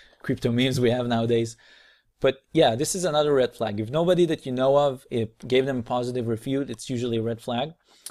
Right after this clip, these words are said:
And then also the team's LinkedIn profile is bad, you know. <laughs> Uh, like, a lot of people, what they do is, like, they can, you can bullshit your description. You can say that you have twenty years experience doing programming, doing,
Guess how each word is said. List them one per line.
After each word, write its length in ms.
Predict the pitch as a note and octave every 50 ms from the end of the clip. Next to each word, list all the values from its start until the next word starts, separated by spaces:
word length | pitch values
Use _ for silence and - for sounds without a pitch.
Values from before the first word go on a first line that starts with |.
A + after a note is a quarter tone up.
| - _ -
And 100 | - D3
then 120 | E3+ F3
also 260 | D#3+ F3+ F3+ - G#3
the 100 | E3 C#3+
team's 380 | B2+ - - E3+ F3 E3 D3+ -
LinkedIn 360 | B2+ B2 C3 C#3+ - F3 D#3+
profile 380 | - - F3+ E3+ - F#3 E3+ E3
is 160 | E3 E3 C#3+
bad, 300 | D3 - F3+ F#3+ F#3+ C#3+
you 100 | C3+ A#2+
know. 240 | A#2+ A#2+ B2 - G#2+ -
<laughs> 40 | - - - - - - _ - C#3 D3+ F3+ G3 G3+ - - - -
Uh, 140 | - A#2+ A2 - - - - - - - - - - - - -
like, 160 | B2+ B2 -
a 60 | D#3
lot 160 | D3 D#3 E3+
of 80 | F#3 -
people, 280 | F#3 F3 E3+ F#3 F3+ D#3
what 140 | D#3 D#3
they 160 | D3+ D#3 D3 C#3
do 220 | C3 D3 D#3 D#3
is, 160 | D3+ C#3+ B2+
like, 280 | B2 A#2+ B2 A2+ - B2
they 120 | B2+ C3+
can, 260 | - - F#3 E3+ D3 -
you 140 | - C3+ -
can 160 | E3 C#3+ A#2+
bullshit 320 | D3 D#3 D#3+ - G#3 E3
your 140 | D3+ D3+ C#3+
description. 500 | B2+ B2 - - - C#3 - - D#3 C#3
You 80 | C3+ B2
can 180 | - C#3 B2
say 240 | A2+ - C#3+ C3+ C#3
that 180 | C3+ C3 - -
you 60 | C#3
have 140 | C3 - -
twenty 380 | - - C#3+ C#3 C#3 C#3 C3+
years 340 | C3 B2 B2+ C3+ C3 B2 A2+
experience 720 | B2 - - - - C3+ C3+ C3+ C3+ C3+ C3 B2 A#2 -
doing 260 | - B2+ B2+ B2+ A#2+
programming, 640 | A#2 - - B2+ B2+ B2 B2+ B2 B2 C3 B2+ B2+ A#2+
doing, 360 | A2 - B2+ B2+ B2+ A#2+ A#2